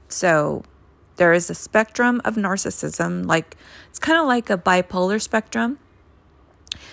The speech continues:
So there's the overt narcissist, which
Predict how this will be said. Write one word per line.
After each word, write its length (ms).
So 760
there's 200
the 240
overt 480
narcissist, 880
which 320